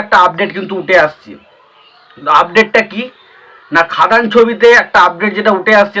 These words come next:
সেটা হলো যে খাদান ছবিটা কিন্তু প্যান ইন্ডিয়া রিলিজ হতে চলেছে।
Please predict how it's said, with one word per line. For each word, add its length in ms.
সেটা 220
হলো 140
যে 80
খাদান 360
ছবিটা 1300
কিন্তু 200
প্যান 260
ইন্ডিয়া 320
রিলিজ 280
হতে 140
চলেছে। 340